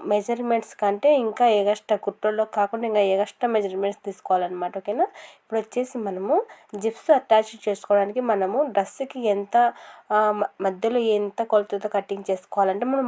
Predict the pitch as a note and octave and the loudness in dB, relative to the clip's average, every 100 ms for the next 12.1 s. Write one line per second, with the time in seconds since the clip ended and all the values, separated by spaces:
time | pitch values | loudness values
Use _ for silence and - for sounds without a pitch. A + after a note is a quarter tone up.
0 | A3 G3+ G3 G3+ A3+ E4+ - - _ - | 2 4 2 0 2 2 0 -12 _ -2
1 | A#3 A#3 - B3+ A#3+ A#3 C4+ B3 G#3+ G3+ | -2 -2 0 0 0 -4 0 2 2 2
2 | G3+ G3 - G3+ G3 G3 F#3 G3+ E4 F#4 | 2 -2 -2 -4 0 0 0 2 4 4
3 | A#3+ - G#3+ G3+ A3 G#3+ F#3+ F3+ F3+ F3 | 2 -2 0 2 2 2 2 2 0 -2
4 | G#3 F4 D#4 A3+ G3+ G3+ G3+ G3 G3 G#3 | -2 2 4 4 4 2 0 -4 -2 0
5 | G3 F#3+ G3 F#3+ G3 C4+ - - - - | -2 -2 -4 -4 2 2 2 -4 -20 -6
6 | A3+ A#3 A3+ G#3 G3+ G3+ G3+ G3 A#3 A3 | 0 2 2 0 0 -2 -2 -2 -2 0
7 | F#3+ - G#3 - _ - G#3+ G#3 G#3+ G3+ | -2 -2 -4 -4 _ -10 -6 -4 -2 -2
8 | G3 - A3+ G3+ G3 G3 G#3 G3 F#3+ - | -4 -2 -2 0 0 0 -2 -2 -4 -2
9 | F#3+ F3+ F3+ - - G3+ F#4 C#5 - _ | -4 -4 -10 -8 -6 -2 -2 -4 -10 _
10 | - A3 F#3+ G3+ A#3+ C#4+ A3+ F#3+ F#3+ G3+ | -2 -2 0 0 4 4 2 -4 -4 -4
11 | G3+ G3 C#4 A#3+ F#3+ - F#3 - E3+ D#3+ | -2 -2 -2 0 -2 -4 -8 -8 -12 -10